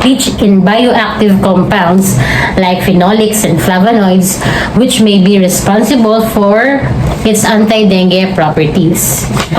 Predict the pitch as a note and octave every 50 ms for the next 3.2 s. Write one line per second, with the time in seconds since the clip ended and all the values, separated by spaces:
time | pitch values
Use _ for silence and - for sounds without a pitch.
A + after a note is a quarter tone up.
0 | - - - - - - - D4+ D#4 D#4 D#4 D#4 D#4 D4 C4+ C#4+ C4+ - - -
1 | A#3+ A3 A3 G#3+ A#3+ C4 B3+ - C#4 C4 - - - G3+ - G#3 G3 F#3+ F#3+ G3+
2 | G3+ F#3+ G3 - - - - G3+ G#3+ A3+ G#3+ A#3 C4+ C4 A#3+ G#3+ G3 F3+ F3 F3
3 | F3+ F#3 G3+ -